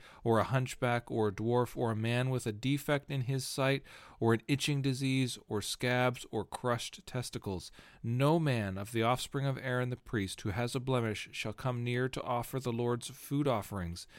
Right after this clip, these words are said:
Since he has a blemish, he shall not come near to the, offer the bread of his God. He may eat the bread of his God, both of the most holy and of the holy things, but he shall not go through the veil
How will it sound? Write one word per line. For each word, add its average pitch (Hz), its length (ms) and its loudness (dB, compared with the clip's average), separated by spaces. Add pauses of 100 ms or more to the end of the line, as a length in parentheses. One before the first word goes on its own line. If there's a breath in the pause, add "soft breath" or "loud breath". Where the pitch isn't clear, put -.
(260 loud breath)
Since - 340 -2
he 123 100 2
has 127 240 2
a 131 40 0
blemish, 123 480 0
he 117 120 -2
shall 120 180 -2
not 120 220 -2
come 127 240 0
near 120 220 0
to - 120 -8
the, 120 180 -10
offer 131 360 0
the 127 120 -2
bread 117 300 0
of 131 120 -2
his 123 180 -2
God. 127 400 0 (320 loud breath)
He 139 160 6
may 135 140 6
eat 143 320 -4
the - 60 -2
bread 117 240 2
of 95 100 -6
his 95 140 -8
God, 87 360 -6 (580 loud breath)
both 120 400 4
of 117 200 -4
the 113 80 -2
most 113 260 0
holy 117 400 2
and 120 320 -2
of 113 180 -4
the 110 80 -2
holy 147 320 0
things, 101 400 -6 (240 loud breath)
but 104 140 -2
he 131 100 2
shall 143 220 2
not 143 260 2
go 143 160 4
through 147 300 -2
the 139 80 -6
veil 127 360 0